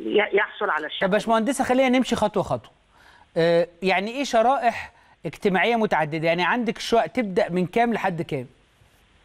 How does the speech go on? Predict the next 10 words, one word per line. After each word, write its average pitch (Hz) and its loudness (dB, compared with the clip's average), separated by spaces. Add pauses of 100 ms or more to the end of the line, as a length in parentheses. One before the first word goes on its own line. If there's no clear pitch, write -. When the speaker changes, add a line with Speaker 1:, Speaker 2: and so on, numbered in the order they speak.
Speaker 1:
يعني 196 -2
إحنا 208 -6
ال - -10
تلتاشر 208 -4
إعلان 190 -2
اللي 185 -4
عملناهم، 214 -4
كنا 226 0
عندنا 190 0
شقق - -2